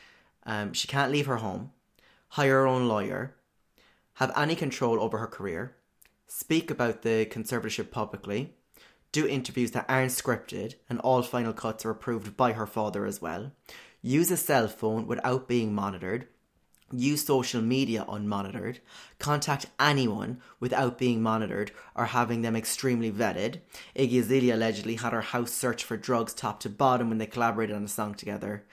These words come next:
Go shopping, go for a walk, get Starbucks. A conservatorship is meant for people with mental health issues or decaying health, most likely grandparents or people with actual dementia, et cetera.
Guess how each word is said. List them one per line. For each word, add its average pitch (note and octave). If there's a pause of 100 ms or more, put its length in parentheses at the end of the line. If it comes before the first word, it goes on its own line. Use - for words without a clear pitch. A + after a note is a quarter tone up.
(420)
Go C#3+
shopping, G2 (380)
go D3
for C3
a G#2
walk, F#2+ (320)
get A2+
Starbucks. - (720)
A C3
conservatorship D#3
is A2+
meant A#2 (180)
for -
people A2
with A2
mental A#2+
health A2+
issues A2
or A2+
decaying G#2
health, D3 (340)
most B2+
likely A2+
grandparents B2
or A#2+
people A2+
with A#2
actual A#2+
dementia, A#2
et -
cetera. E3+